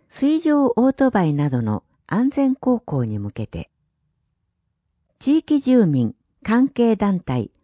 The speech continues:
及び行政が連携し、天橋立エリアにおける海面の利用ルールを作成。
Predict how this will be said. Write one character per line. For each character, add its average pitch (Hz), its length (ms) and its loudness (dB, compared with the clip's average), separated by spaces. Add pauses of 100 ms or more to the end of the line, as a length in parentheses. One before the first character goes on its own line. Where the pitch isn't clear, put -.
及 190 280 4
び 131 220 0 (120)
行 208 200 4
政 240 380 0
が 208 120 -2
連 180 280 0
携 160 220 0
し、 - 320 -8 (540)
天 285 260 6
橋 185 400 -2
立 233 280 0
エ 226 120 4
リ 208 140 0
ア 175 80 2
に 151 140 2
お 143 100 2
け 151 160 -2
る 139 180 0 (340)
海 247 300 2
面 247 240 4
の 208 240 2
利 170 180 0
用 262 240 6
ル 240 200 4
ー - 20 4
ル 139 160 2
を 117 80 2
作 - 300 -8
成。 110 340 -6